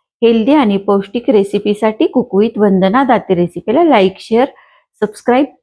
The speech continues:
जरूर करा. आता हे असं मी दाबून दाबून भरून घेतलेलं आहे, म्हणजे आपला मोदक एकदम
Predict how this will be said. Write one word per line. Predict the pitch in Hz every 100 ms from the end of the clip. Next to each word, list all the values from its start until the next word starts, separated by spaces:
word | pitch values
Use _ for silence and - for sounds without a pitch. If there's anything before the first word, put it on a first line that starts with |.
| _ - 208
जरूर | 277 254 220
करा. | - 190 160 170 _ _ _ _ _ _
आता | 190 208
हे | 214 226 285 381 - -
असं | 208 - 233
मी | 240
दाबून | 254 269 196 220 240
दाबून | 233 208 240
भरून | 233 214 226
घेतलेलं | 233 247 214 226 226
आहे, | 220 214 277 - _ _ _ _ _ _ _
म्हणजे | 214 220 254
आपला | 247 233 247
मोदक | 226 220 208 302 - - _ _ _ _ _ _ _ _ _ _ _ _ _ _ _ _ _
एकदम | 214 208 185 240 254